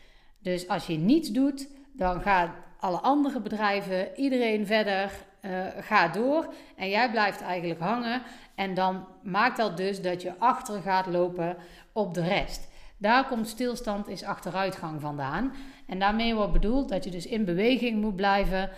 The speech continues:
om te blijven ontwikkelen. En ik denk dat dat zeker waar is als het gaat om, eh, targets die je moet halen, bijvoorbeeld op je, ja, op een werk. Ehm, nou, voor bedrijven dus.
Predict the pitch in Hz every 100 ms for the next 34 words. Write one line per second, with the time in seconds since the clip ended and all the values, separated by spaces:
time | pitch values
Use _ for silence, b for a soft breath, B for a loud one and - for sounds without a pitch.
0 | B B - 254 262 214 190 196 175 175
1 | 175 160 190 185 147 147 - b b b
2 | - 185 175 208 294 269 226 180 170 -
3 | 262 330 233 190 180 165 160 - 185 160
4 | 156 - 175 165 - 175 165 160 - 160
5 | 151 - 233 254 233 214 - 185 165 160
6 | 160 151 156 147 151 151 156 151 147 156
7 | 151 156 - 156 156 156 B B B -
8 | 156 151 160 160 170 240 254 254 - B
9 | B B - - 175 170 165 180 254 202
10 | 220 226 - 156 175 208 254 226 -